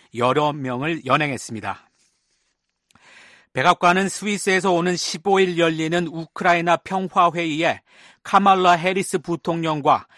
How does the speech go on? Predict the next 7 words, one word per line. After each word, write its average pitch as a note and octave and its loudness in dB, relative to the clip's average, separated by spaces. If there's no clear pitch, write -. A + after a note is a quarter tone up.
제이크 E3+ 0
설리번 E3+ -4
국가안보보좌관이 D3+ -2
참석한다고 C#3+ -8
삼 F#3 -8
일 C3+ -6
밝혔습니다. B2 -8